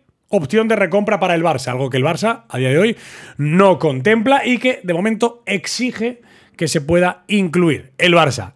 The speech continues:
exige que haya una opción de compra, de recompra, perdón, por Mika Falle, porque no quiere perder de vista al talento africano, ¿no? Más allá de que si a lo mejor luego no convence, pues se pueda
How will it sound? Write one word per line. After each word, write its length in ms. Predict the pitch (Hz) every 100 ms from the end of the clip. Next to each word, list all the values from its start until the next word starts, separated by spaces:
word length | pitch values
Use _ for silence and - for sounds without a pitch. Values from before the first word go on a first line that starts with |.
| -
exige 720 | 214 185 - 277 269 269 254 _ _ _ _ _
que 100 | 170
haya 220 | 151 135
una 200 | 190 180
opción 220 | 135 135 135
de 100 | 131
compra, 420 | 139 135 139 123 - -
de 160 | 160
recompra, 460 | 151 135 180 147 117
perdón, 320 | 127 139 107 - - -
por 340 | 147 135 131
Mika 300 | 147 202 170
Falle, 260 | 196 220 247
porque 280 | 214 175 196
no 300 | 220 247 196
quiere 420 | 220 220 220 226
perder 360 | 196 175 185
de 80 | 190
vista 360 | 175 139 180 185 - - - _
al 220 | 175 165
talento 600 | 151 147 156 147 160 156 -
africano, 640 | 165 127 147 123 80 82
¿no? 120 | 139
Más 280 | 180 110 107
allá 240 | 107 110
de 260 | 107 104 101
que 140 | 117
si 260 | 101 110 101
a 100 | 95
lo 80 | 104
mejor 260 | 101 131
luego 160 | 120 120
no 100 | 117
convence, 400 | 139 190 214 247
pues 160 | 214 123
se 80 |
pueda 320 | 113 127 120